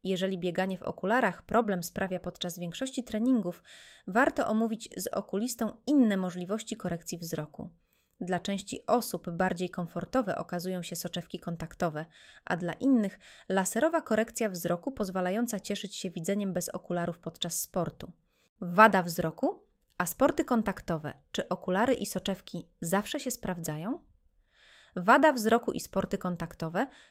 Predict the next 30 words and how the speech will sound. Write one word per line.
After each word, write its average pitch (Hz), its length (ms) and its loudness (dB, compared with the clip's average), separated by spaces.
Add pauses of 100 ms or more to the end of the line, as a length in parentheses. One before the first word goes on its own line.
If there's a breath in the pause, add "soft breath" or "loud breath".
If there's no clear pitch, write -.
to 202 100 0
połączenie 214 500 4
wymagające 220 560 4
szczególnej 208 500 0
ostrożności, 196 640 0
ponieważ 175 460 -2
zarówno 208 440 2
okulary, 196 460 0
jak 180 200 -2
i 185 60 -4
soczewki 202 440 -4
kontaktowe 170 640 -2 (460 loud breath)
mają 202 280 4
swoje 202 320 0
ograniczenia. 175 840 -4 (800)
W 180 140 -8
grach 190 320 2
zespołowych, 175 840 -2
sportach 220 560 -2
walki 170 380 -2
czy - 140 -8
innych 185 400 -4
dyscyplinach, 196 720 -6 (280 loud breath)
w - 80 -20
których - 340 0
łatwo 254 320 0
o - 100 0
uderzenie 190 500 0
lub 185 240 -4
upadek, 170 640 -6